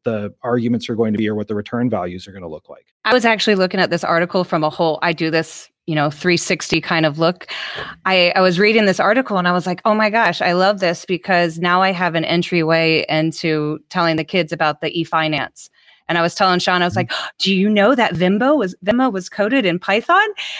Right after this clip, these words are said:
Speaker 2: And I do this <laughs> to him all the time. So this whole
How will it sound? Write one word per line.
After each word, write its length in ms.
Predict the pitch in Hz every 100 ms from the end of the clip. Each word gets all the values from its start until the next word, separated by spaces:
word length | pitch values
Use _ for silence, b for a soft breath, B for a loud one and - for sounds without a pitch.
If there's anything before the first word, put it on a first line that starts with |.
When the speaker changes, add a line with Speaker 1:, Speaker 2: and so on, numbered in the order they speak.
| B -
Speaker 2:
And 160 | 208
I 60 | 202
do 220 | 214 247
this 260 | 247 - -
<laughs> 80 |
to 100 | 330 -
him 220 | 311 262
all 160 | 233 226
the 140 | 202
time. 260 | 196 226 220
So 180 | - 185
this 200 | 185 -
whole 240 | 220 208